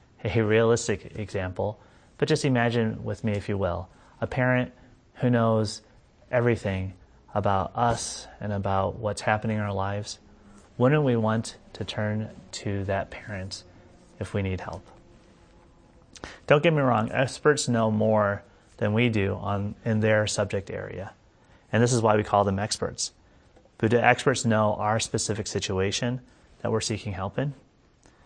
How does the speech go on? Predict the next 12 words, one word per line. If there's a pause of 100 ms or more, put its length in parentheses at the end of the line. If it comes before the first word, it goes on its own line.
(420)
They
might
give
us
insights
that
are
helpful, (520)
but
only (200)
God
knows